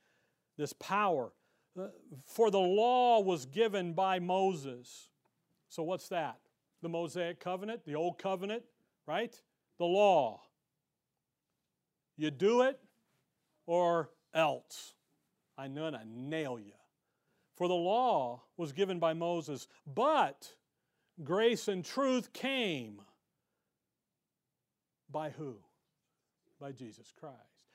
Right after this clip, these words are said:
And you know what? Every Bible, <laughs> everybody out there in my, the church today, they say, "See, there's Paul's message, grace and truth." And that's not what he's talking about at all.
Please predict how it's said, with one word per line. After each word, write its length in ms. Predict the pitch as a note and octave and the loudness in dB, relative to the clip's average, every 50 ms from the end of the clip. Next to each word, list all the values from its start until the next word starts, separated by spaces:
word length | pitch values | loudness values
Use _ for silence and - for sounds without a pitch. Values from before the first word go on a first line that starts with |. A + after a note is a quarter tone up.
| _ _ _ | _ _ _
And 140 | E3 F3+ F#3+ | -4 -2 0
you 60 | G#3 | 0
know 60 | A3 | 2
what? 140 | A3 G#3+ G3+ | 2 2 2
Every 220 | G#3+ A3 G#3 A3+ F#3 D3+ D3 - - _ _ _ | 2 0 -2 -4 -6 -8 -12 -20 -20 _ _ _
Bible, 500 | F3 F3+ F#3+ G3+ G#3+ F#3+ G#3+ A3 A3+ - - - | 0 2 2 2 2 0 0 -2 -2 -6 -12 -14
<laughs> 140 | G3+ D#3 - | -12 -10 -8
everybody 460 | G3+ F3 E3+ G3+ F3 G3+ G3+ F#3+ F#3 | -6 -4 -4 -4 -4 -4 -4 -2 -2
out 160 | F#3+ F3 E3+ - | -2 -2 -2 -4
there 140 | G3 F#3+ | -6 -8
in 80 | E3 D#3+ | -6 -6
my, 200 | D#3+ F3 F#3 F#3 F3+ D#3 | -4 -4 -4 -4 -4 -6
the 120 | D#3 D3 | -6 -6
church 360 | - - G3 G3 F3+ - - _ _ - _ _ _ _ | -6 -4 -4 -4 -4 -6 -12 _ _ -20 _ _ _ _
today, 500 | - E3 D#3+ E3+ F#3 F#3+ D3+ C3 C#3+ D3+ _ _ _ _ _ _ | -10 -6 -4 -4 -4 -4 -4 -6 -10 -12 _ _ _ _ _ _
they 100 | - F#3 | -4 -4
say, 220 | F#3+ - G3 E3+ | -2 -2 -2 -4
"See, 320 | - - D#4 E4+ F4+ F4+ D#4+ | -4 -4 -4 -4 -4 0 2
there's 260 | D#4 D#4+ E4+ E4 B3+ | 4 4 4 2 0
Paul's 400 | - - D4+ D#4 D#4+ E4 E4 A#3+ | 2 4 6 8 8 8 6 6
message, 480 | A3+ D#4 D#4+ D4+ - - D4 D4+ A3 F3+ | 4 4 4 4 4 2 0 -4 0 2
grace 280 | A#3 C4 D4+ C4+ - | 2 2 2 0 -2
and 120 | D4+ C#4+ G#3+ | -4 -2 0
truth." 220 | C#4 C#4 C4 B3+ B3+ - | 2 2 2 2 -2 -8
And 100 | D#3+ D#3+ | -10 -10
that's 220 | E3+ D#3+ D#3 - | -10 -10 -10 -12
not 180 | F#3+ F#3 F#3 G3+ | -12 -12 -10 -10
what 120 | F#3+ E3+ | -10 -10
he's 140 | D#3 - - | -10 -12 -12
talking 360 | - E3 D#3+ C#3+ - D#3+ D3 | -12 -12 -12 -12 -14 -18 -18
about 260 | C#3+ C3+ C3+ C3 C3 C3 | -16 -16 -14 -14 -14 -16
at 100 | B2+ C3 | -16 -18
all. 220 | C#3+ D3 D#3+ G#3+ | -20 -20 -20 -20